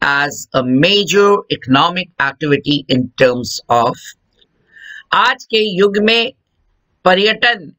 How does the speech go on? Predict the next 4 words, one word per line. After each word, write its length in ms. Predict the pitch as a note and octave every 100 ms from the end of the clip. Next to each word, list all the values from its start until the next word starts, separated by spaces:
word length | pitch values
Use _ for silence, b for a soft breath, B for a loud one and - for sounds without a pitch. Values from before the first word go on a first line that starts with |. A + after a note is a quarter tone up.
| _
एक 280 | G#3 A3+ - _ _ _ _ _ -
प्रमुख 460 | G3 A3 C4+ - - - _ _ _ _ _ _ _ _
आर्थिक 560 | F#3 G3+ - B3 C4 -
क्रियाकलाप 880 | F3 G3 G3 G3 E3 E3 F#3 G#3+